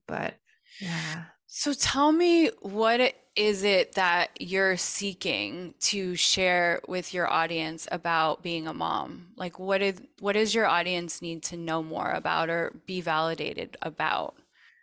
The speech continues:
Speaker 1: That's a good question. Um, the whole premise was to help women reconnect to the amazing, amazing person that they are behind the title, because it's so easy to lose yourself in it.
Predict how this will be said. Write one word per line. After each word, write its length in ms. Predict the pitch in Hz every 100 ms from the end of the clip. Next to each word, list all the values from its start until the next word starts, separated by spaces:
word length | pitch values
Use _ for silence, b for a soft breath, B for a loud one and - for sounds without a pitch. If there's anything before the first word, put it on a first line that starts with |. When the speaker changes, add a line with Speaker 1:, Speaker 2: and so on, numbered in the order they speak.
| b b _ _ _
Speaker 1:
That's 180 | 226 247
a 40 |
good 160 | 339 453
question. 600 | - 330 - 214 175 170 214
Um, 260 | 214 214 -
the 160 | 214 233
whole 420 | 269 294 294 - b b _ _ _ _ _
premise 600 | 233 233 269 208 185 190
was 300 | 208 196 190
to 100 | 208
help 260 | 208 208 196
women 240 | 190 196
reconnect 880 | 170 165 185 180 190 170 170 - - -
to 120 | 202
the 120 | 170
amazing, 420 | 160 165 170 165 - _ -
amazing 400 | 180 170 170 160
person 260 | 156 170
that 100 | 165
they 100 | 156
are 240 | - 151 170
behind 280 | 170 165
the 60 | 156
title, 340 | - 151 175
because 220 | 208 185 170
it's 280 | - -
so 220 | - 165 160
easy 280 | 160 160 165
to 220 | - 156
lose 280 | 147 147 160
yourself 380 | 214 233 233
in 80 | 247
it. 220 | 269 285